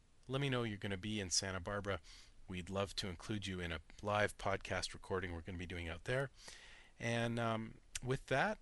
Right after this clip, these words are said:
I wanna get into Rayco. As I mentioned, uh, Rayco is a, uh, uh, you know, really plugged in internet marketing type of band. Um, they are, uh,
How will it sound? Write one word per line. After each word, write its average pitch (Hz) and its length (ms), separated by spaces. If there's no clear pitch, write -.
I 101 180
wanna 110 240
get 113 140
into 110 240
Rayco. 127 500
As 110 180
I 110 80
mentioned, 107 680
uh, 92 440
Rayco 101 540
is 101 400
a, 90 320
uh, 87 180
uh, 101 140
you 113 100
know, 101 60
really 139 220
plugged 117 520
in 95 340
internet 104 360
marketing 92 560
type 107 220
of 85 80
band. 85 400
Um, 78 300
they 98 180
are, 90 420
uh, 82 120